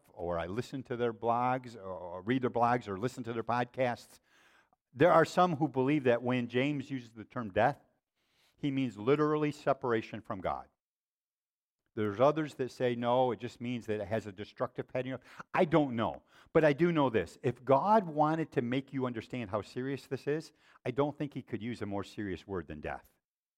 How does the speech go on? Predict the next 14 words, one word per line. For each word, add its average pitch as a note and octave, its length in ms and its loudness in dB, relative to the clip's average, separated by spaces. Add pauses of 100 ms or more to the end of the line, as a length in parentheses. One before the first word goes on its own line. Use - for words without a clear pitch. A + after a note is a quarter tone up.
(840)
So B2+ 100 -6
I A#2 60 -4
think D#3 180 -6
he's G#2+ 160 -8 (160)
very, C#3+ 320 4
very A#2 280 0
serious F2 800 -8 (320)
about G2 240 0
this - 160 -10
issue B2 360 -8 (320)
of A#2+ 160 4
what C3+ 420 2
temptation E3 840 -2
does F2 600 -2